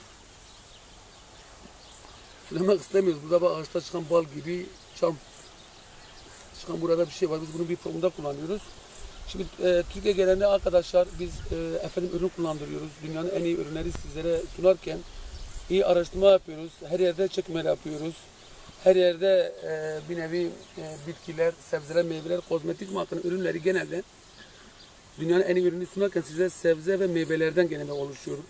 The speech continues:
Bitkilerden oluşuyor. Her yerin iklimi farklı, e, ürünleri farklı. Bundan dolayı arkadaşlar değişik yerlerde araştırma yapıyoruz. Dün gün,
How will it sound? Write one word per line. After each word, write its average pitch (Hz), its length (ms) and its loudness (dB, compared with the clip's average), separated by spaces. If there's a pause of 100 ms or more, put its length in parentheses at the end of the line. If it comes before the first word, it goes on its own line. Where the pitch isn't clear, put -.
(160)
Bitkilerden 165 340 0
oluşuyor. 151 400 0 (800)
Her 196 200 8
yerin 196 220 2
iklimi 190 360 -2
farklı, 185 560 4 (280)
e, 170 40 -4
ürünleri 170 460 0
farklı. 175 500 2
Bundan 180 240 2
dolayı 175 160 6
arkadaşlar 170 400 0
değişik 156 280 -4
yerlerde 170 340 4
araştırma 175 400 2
yapıyoruz. 165 420 2
Dün 175 200 2
gün, 185 180 4